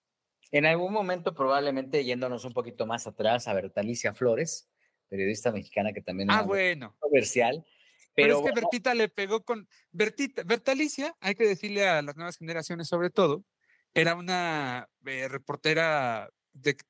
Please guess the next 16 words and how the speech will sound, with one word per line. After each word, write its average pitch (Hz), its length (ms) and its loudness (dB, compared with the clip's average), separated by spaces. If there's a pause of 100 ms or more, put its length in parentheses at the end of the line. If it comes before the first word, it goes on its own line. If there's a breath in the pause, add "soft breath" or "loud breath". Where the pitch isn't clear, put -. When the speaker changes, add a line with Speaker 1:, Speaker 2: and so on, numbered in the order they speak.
Speaker 2:
de 156 100 0
ovaciones, 156 640 2
¿verdad? 156 260 -10 (380)
Speaker 1:
Fue, 185 300 6
fue 170 520 4
en 127 120 0
algún 135 260 -4
tiempo 143 300 -2
editora 123 420 0
de 123 100 0
Ovaciones, 131 460 -4
después 110 320 -8
fue 107 180 -4
reportera 98 500 -4
de 92 80 -2
Ovaciones. 87 600 -8